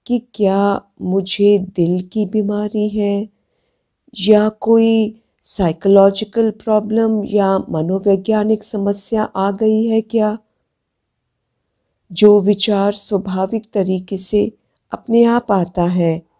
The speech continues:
या जो विचारधारा के रूप में बह रही, उसको हमने एक भंवर बना दिया जो कतई के रूप में गोल-गोल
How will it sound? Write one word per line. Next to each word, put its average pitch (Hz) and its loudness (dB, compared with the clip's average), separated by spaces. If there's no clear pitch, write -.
या 254 4
जो 262 2
विचारधारा 220 0
के 214 -2
रूप 196 0
में 233 2
बह 185 2
रही, 175 2
उसको 285 0
हमने 233 2
एक 220 -4
भंवर 185 2
बना 151 0
दिया 147 -12
जो 240 6
कतई 247 0
के 294 0
रूप 247 2
में 240 0
गोल-गोल 208 2